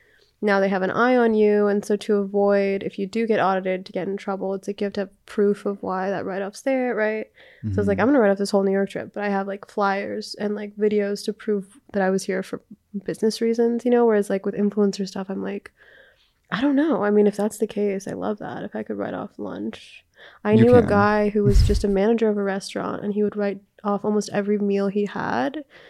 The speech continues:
Speaker 1: and say it was research for managing his restaurant,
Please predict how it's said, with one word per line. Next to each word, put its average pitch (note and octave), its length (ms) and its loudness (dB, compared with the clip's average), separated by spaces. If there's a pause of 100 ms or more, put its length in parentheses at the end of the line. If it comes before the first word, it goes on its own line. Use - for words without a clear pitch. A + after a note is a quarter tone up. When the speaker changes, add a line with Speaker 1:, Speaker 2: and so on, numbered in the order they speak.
(220)
Speaker 1:
and G3+ 240 0
say G3 140 2
it G3 80 2
was G3 160 -2
research G3 480 -4
for G3+ 160 -6
managing F#3+ 560 0
his F#3+ 200 -8
restaurant, - 540 -10